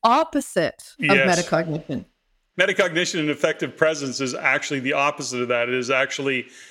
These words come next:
Speaker 2: focusing on the connection with the other person, not the outcome within the connection that you're trying to make. So it's not what you get. It's not about impressing somebody. It's, you know, with your accomplishments, for example,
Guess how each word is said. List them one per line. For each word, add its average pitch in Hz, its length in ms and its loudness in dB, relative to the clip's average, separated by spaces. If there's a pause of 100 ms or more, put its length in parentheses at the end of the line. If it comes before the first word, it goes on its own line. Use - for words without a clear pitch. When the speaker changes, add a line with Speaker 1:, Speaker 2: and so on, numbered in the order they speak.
(200)
Speaker 2:
focusing 160 720 -2
on 139 220 -2
the 127 60 0
connection 143 800 -2 (160)
with 151 300 -2
the 143 100 -2
other 131 240 -2
person, 139 720 -4
not 143 240 -2
the 147 140 -4
outcome 139 560 -2
within 139 560 -2
the 135 100 -2
connection 135 400 -4
that 131 100 -4
you're 131 120 -4
trying 135 240 -4
to 127 60 -4
make. 139 260 0 (400)
So 143 300 -2
it's 135 180 -4
not 165 180 0
what 156 140 -2
you 143 160 -4
get. 135 520 -2
It's 143 520 -2
not 147 240 0
about 143 360 -2
impressing 160 640 -2
somebody. 135 540 -2 (380)
It's, 147 300 -4 (180)
you 185 140 -2
know, 143 60 2
with 143 200 -2
your 139 320 0
accomplishments, 156 760 -2
for 139 100 -2
example, 131 600 -2